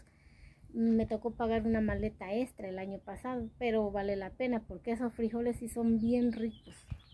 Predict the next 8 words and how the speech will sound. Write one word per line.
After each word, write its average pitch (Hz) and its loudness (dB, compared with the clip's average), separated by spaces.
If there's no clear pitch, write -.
Cuando 208 -4
los 190 -4
cocinas, 339 2
ah, 220 0
su 214 -4
sopa 240 -2
bien 226 2
espesa 285 0